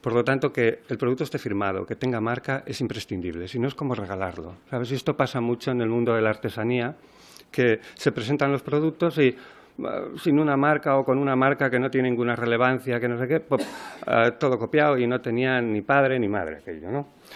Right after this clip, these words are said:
Entonces, eh, una marca es importante, ¿no? Yo os voy a explicar un pequeño proyecto que lo he hecho en particular porque quería demostrarme que esto es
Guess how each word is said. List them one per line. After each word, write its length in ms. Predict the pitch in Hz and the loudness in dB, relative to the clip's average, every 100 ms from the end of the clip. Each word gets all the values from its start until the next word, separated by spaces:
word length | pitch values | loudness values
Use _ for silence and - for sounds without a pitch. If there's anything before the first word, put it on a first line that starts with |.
| - - | -20 -6
Entonces, 800 | 131 117 135 120 135 127 117 - - _ - | 0 4 4 6 6 4 2 -6 -20 _ 2
eh, 580 | 113 110 110 110 110 113 - | 4 6 6 4 2 0 -4
una 200 | 143 147 | 2 4
marca 580 | 139 147 - 147 151 - | 6 4 4 4 4 0
es 160 | - 110 | -8 -2
importante, 560 | 104 98 85 95 85 110 | -2 -2 -6 -10 -8 -4
¿no? 180 | 160 156 | -4 -2
Yo 100 | 151 | -2
os 60 | |
voy 100 | 160 | 0
a 40 | 165 | 0
explicar 360 | - 147 175 | 0 2 4
un 180 | 165 147 - - | 4 0 -4 -10
pequeño 340 | - 165 175 175 | -6 0 2 2
proyecto 460 | 151 147 156 185 | 2 2 0 -2
que 100 | - | 2
lo 140 | 127 151 | 4 4
he 60 | |
hecho 320 | 175 - 190 190 - - - | 2 2 -2 -2 -10 -20 -4
en 140 | 143 | 0
particular 560 | 139 131 127 139 160 175 | 2 0 -2 0 0 0
porque 280 | 151 - 123 | -2 0 0
quería 280 | 135 151 165 | 2 0 2
demostrarme 640 | 143 123 - 143 160 165 | 0 -2 -2 0 2 0
que 100 | 147 | -2
esto 240 | 131 - | -2 2
es 180 | 151 - | 2 0